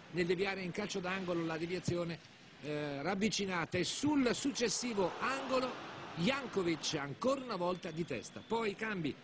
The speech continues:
Grigare e Marchionni per Zebinà e Le Grottaglie, Papastatopoulos e Olivera per Scully e Jankovic,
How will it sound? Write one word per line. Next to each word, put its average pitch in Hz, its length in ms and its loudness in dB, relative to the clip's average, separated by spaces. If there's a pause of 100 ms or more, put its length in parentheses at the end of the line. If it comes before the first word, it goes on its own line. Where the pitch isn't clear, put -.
(160)
Grigare 196 420 -2
e - 20 -2
Marchionni 185 480 -2
per 165 180 -4
Zebinà 190 420 0
e 180 40 0
Le 170 100 0
Grottaglie, 196 560 -2 (500)
Papastatopoulos 185 920 2
e 175 60 0
Olivera 190 480 4
per 156 440 0
Scully 247 720 -2
e 214 300 2
Jankovic, 160 800 -4